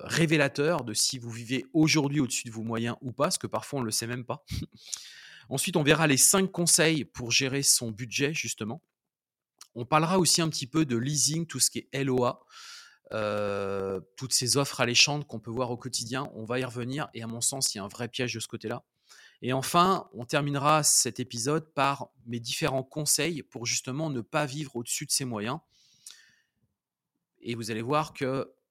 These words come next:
et j'espère que ça va vous inspirer. Avant de commencer,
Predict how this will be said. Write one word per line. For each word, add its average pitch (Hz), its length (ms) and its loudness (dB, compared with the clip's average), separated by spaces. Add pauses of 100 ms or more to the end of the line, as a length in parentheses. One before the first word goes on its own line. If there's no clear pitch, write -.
(140)
et 110 60 -8
j'espère 139 440 -2
que - 80 0
ça 123 120 0
va 123 60 -2
vous 113 240 -2
inspirer. 127 640 -2 (840)
Avant 202 240 6
de 202 60 4
commencer, 190 760 2